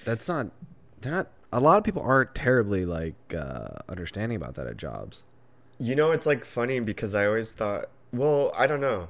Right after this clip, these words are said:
Speaker 1: Depends on the
Speaker 2: Sometimes
Speaker 1: job.
Speaker 2: it, I think it really depends. Like, old,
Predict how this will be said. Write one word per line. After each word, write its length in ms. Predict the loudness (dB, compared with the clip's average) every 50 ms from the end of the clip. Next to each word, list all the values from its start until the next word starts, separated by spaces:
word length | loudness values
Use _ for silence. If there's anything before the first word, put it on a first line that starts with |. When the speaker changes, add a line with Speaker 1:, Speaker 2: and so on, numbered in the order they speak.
| -14 -8 2
Speaker 1:
Depends 120 | 6 8 8
on 80 | 8 6
the 60 | 4
Speaker 2:
Sometimes 360 | 0 2 6 6 8 8 6 6
Speaker 1:
job. 100 | 2 2 0
Speaker 2:
it, 180 | 0 0 2 4
I 100 | 4 4
think 200 | 4 2 -2 0
it 60 | 0 0
really 260 | 2 2 0 0 0
depends. 580 | -2 -4 -6 -6 -6 -8 -8 -8 -8 -8 -8 -6
Like, 380 | -4 -4 -4 -6 -8 -12 -20 -20 -20 -20 -20 -20 -20 -20 -20 -20 -20 -12 -2
old, 340 | 0 2 2 2 2 -2